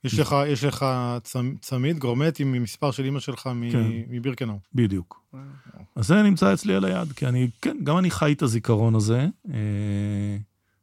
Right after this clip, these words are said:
Speaker 2: לא מתבייש בזה, אה, מבין שזה חלק מההיסטוריה. יש משהו בנו, בדור השני, אני אגיד כאן משהו קצת, אה, אולי קשה, אבל ש-, ששבעה באוקטובר לא הפתיע אותו במובן של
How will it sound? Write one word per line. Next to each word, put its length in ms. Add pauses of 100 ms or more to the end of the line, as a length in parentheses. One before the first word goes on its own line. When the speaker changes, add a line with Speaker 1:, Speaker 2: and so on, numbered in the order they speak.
(140)
Speaker 2:
לא 100
מתבייש 380
בזה, 300 (760)
אה, 60 (400)
מבין 300
שזה 180
חלק 300
מההיסטוריה. 640 (400)
יש 160
משהו 260
בנו, 280
בדור 320
השני, 420 (1200)
אני 80
אגיד 140
כאן 140
משהו 240
קצת, 280
אה, 140
אולי 220
קשה, 320
אבל 160
ש-, 120 (1400)
ששבעה 360
באוקטובר 560
לא 120
הפתיע 280
אותו 240
במובן 440
של 280